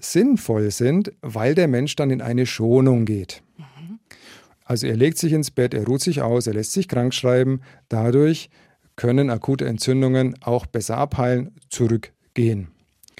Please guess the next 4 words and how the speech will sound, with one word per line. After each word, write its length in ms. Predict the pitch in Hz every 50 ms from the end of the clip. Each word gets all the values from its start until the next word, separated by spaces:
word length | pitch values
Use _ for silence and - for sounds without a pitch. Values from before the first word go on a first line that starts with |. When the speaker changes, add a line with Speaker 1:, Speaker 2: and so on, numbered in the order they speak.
| - - - - - _ _ _ _ _ _
Speaker 1:
Das 160 | - - -
Problem 520 | - - 117 101 110 123 180 254 262 143 -
ist, 400 | - 117 143 165 - - - - _ - - -
wenn 440 | - 123 117 131 139 160 160 156